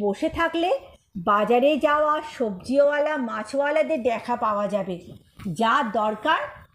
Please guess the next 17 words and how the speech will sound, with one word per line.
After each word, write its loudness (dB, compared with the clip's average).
আগে 0
থেকে -2
বলে 6
রাখলে 0
আজিজ -2
মিয়া 2
নিজেই 4
কিনে 0
রাখবে। -2
ওখানে 0
সকালে 0
বিকালে 0
পাড়ার 4
নানা 0
লোকেরা 0
আড্ডা 2
দেয়।" -6